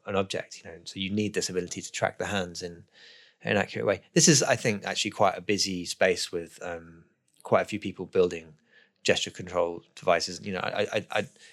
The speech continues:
we might get involved in that, but at the moment, like, I'm, I'm, we're pretty fixa-, fixated on music. Something that has been interesting, we're, we're working with,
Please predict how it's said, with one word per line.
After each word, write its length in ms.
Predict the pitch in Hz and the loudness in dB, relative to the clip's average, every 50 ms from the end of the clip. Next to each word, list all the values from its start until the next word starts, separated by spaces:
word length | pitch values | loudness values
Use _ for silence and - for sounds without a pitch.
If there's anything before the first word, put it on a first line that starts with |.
| - _ _ _ _ _ | -20 _ _ _ _ _
we 160 | - 113 117 113 | 4 6 6 8
might 280 | 110 107 107 104 - | 8 6 4 4 2
get 120 | - 104 - | -2 -4 -4
involved 300 | 104 107 104 95 - - | 2 2 2 2 0 -6
in 80 | 107 | -8
that, 220 | 107 107 - - _ | -6 -6 -8 -4 _
but 220 | 98 90 90 - | 0 0 0 -2
at 80 | - - | -4 -10
the 40 | - | -6
moment, 360 | 98 95 92 87 85 92 90 - | -6 -6 -6 -6 -10 -18 -16 -12
like, 260 | 82 85 - - - - - | -12 -12 -12 -16 -16 -8 -6
I'm, 200 | 95 90 92 87 | -6 -6 -6 -8
I'm, 240 | 90 87 85 87 92 92 | -10 -12 -12 -14 -18 -4
we're 200 | 90 92 87 87 - _ _ _ | -2 0 0 0 -4 _ _ _
pretty 180 | - - 92 90 | -10 -8 -8 -8
fixa-, 340 | - - - - - - - - _ | -8 -10 -12 -10 -10 -10 -10 -12 _
fixated 440 | - - - - 101 92 - - - | -16 -12 -6 -4 -2 -4 -2 -4 -6
on 100 | 90 90 | -6 -4
music. 360 | 92 95 92 - - - - _ _ - - - - - _ | -6 -6 -6 -8 -8 -10 -12 _ _ -20 -20 -20 -20 -14 _
Something 340 | - - 160 160 160 147 131 | 2 2 4 4 6 6 6
that 100 | 117 - | 4 4
has 180 | - 135 127 | 2 0 2
been 140 | - 117 107 | 2 0 0
interesting, 320 | 104 95 - - 98 101 | 0 -2 -2 -4 -4 -2
we're, 100 | 101 104 | -2 -2
we're 160 | - - 107 110 | 0 2 2 6
working 380 | 127 131 120 - - 113 110 | 6 6 4 4 -4 -4 -2
with, 400 | 104 104 104 98 101 - - - | 0 0 0 -2 -4 -8 -16 -20